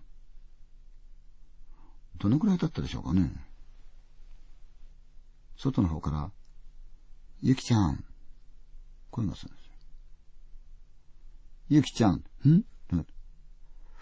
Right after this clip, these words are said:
「昨日も確か誰かが呼んでたな」って。「一体ゆきちゃんって誰なんだろう。誰か探してるのかな。」犬や猫探すわけじゃないですからね。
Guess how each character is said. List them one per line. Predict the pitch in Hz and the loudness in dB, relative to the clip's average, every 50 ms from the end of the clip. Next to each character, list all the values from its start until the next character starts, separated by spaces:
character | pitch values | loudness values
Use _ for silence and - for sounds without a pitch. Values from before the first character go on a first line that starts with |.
| - - - - - - - - - - | -16 -16 -16 -16 -16 -16 -16 -14 -14 -2
「昨 | - - 156 | 2 6 8
日 | |
も | 180 226 247 196 135 | 10 10 12 12 10
確 | - 131 120 - | 10 10 8 8
か | 107 95 | 8 8
誰 | 120 113 | 8 8
か | - 73 | 6 6
が | 78 | 4
呼 | 87 101 107 | 6 8 8
ん | |
で | 95 101 | 8 6
た | 76 73 | 4 2
な」 | 80 71 | 2 0
っ | 60 - | 0 -2
て。 | - - - - - - - - - - - - - - | -6 -12 -14 -14 -16 -16 -16 -16 -14 -14 -14 -10 -4 -2
「一 | 104 - | 4 6
体 | 139 139 | 8 8
ゆ | 185 277 | 8 6
き | - | 6
ち | - - | 4 2
ゃ | 92 | 4
ん | |
っ | 82 | 4
て | 90 | 4
誰 | 117 160 190 | 4 6 8
な | 143 90 | 8 8
ん | 73 69 | 6 4
だ | 64 | 2
ろ | 57 50 - | 0 -4 -6
う。 | - - - - - - - - - - - - - - - - - - - - - - - - | -10 -12 -14 -14 -16 -14 -14 -14 -14 -14 -14 -12 -12 -12 -12 -12 -12 -12 -12 -12 -10 -8 0 6
誰 | 117 151 151 | 8 8 8
か | 110 - | 8 8
探 | - 113 127 160 | 6 8 10 10
し | 170 - | 10 10
て | 185 | 10
る | 175 165 | 10 10
の | - | 8
か | 62 67 | 8 6
な。」 | 78 82 - - - - - - - - - - - - - - - - - - - - - - - - - - - - - - - - - - - - - - - - - - - - | 4 4 2 2 -2 -6 -10 -14 -14 -14 -16 -18 -18 -18 -18 -16 -16 -14 -14 -14 -14 -16 -16 -16 -16 -16 -16 -14 -16 -16 -14 -14 -14 -14 -16 -16 -18 -20 -20 -18 -18 -18 -16 -2 8 12
犬 | 123 160 180 | 12 12 12
や | - 160 | 12 12
猫 | 135 123 104 | 12 12 12
探 | 92 95 104 98 | 10 8 6 6
す | 110 | 6
わ | 87 | 4
け | 85 | 4
じ | 80 | 6
ゃ | 80 | 6
な | 87 90 | 6 6
い | 71 | 4
で | 67 | 2
す | 64 | 0
か | - 82 | 0 4
ら | 85 95 | 6 8
ね。 | 104 87 73 - | 8 8 6 4